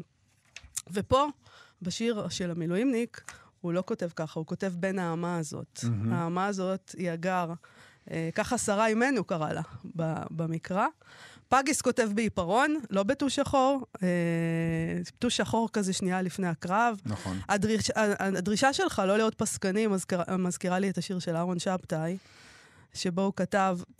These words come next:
Speaker 1: "נראה שהמוסר לא בא בחיוך כמו דוד עם סוכריות, רק כשהאש נופלת בחיטה נשרפים הנחשים השמנים."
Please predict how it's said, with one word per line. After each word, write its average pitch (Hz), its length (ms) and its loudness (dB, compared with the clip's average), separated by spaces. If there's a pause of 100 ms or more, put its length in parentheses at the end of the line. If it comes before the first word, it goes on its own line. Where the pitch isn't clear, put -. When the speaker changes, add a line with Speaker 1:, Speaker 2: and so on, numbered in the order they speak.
Speaker 1:
"נראה 202 420 4
שהמוסר 208 760 4
לא 202 180 4
בא 190 180 4
בחיוך 190 600 0
כמו 185 200 0
דוד 190 240 0
עם 190 100 2
סוכריות, 175 840 0 (160)
רק 196 260 2
כשהאש 185 520 2
נופלת 180 440 0
בחיטה 170 560 -2
נשרפים 175 640 -2 (100)
הנחשים 170 600 -2 (280)
השמנים." 202 600 2